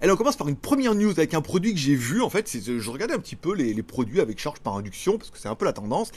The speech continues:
et je tombais sur un réveil avec charge à induction et tout, je me suis dit, c'est vrai que c'est bien, comme on a toujours le téléphone qui est à côté de notre réveil radio, quand on dort, on pourrait le poser dessus, ça recharge en induction et tout,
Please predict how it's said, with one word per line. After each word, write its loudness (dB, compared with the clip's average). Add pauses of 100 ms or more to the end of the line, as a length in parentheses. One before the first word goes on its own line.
(240)
et -4
je -6
tombais 2
sur -2
un 0
réveil 2
avec -2
charge -4
à -2
induction -4
et -2
tout, -8
je -6
me -6
suis -10
dit, -10
c'est -6
vrai -2
que -8
c'est -10
bien, 2 (560)
comme -4
on 4
a 2
toujours -4
le 0
téléphone 2
qui -6
est -4
à -4
côté -2
de -2
notre -4
réveil 0
radio, 4
quand -6
on -6
dort, 6
on 0
pourrait -10
le -12
poser -8
dessus, -8
ça -6
recharge -4
en -4
induction 0
et 2
tout, 2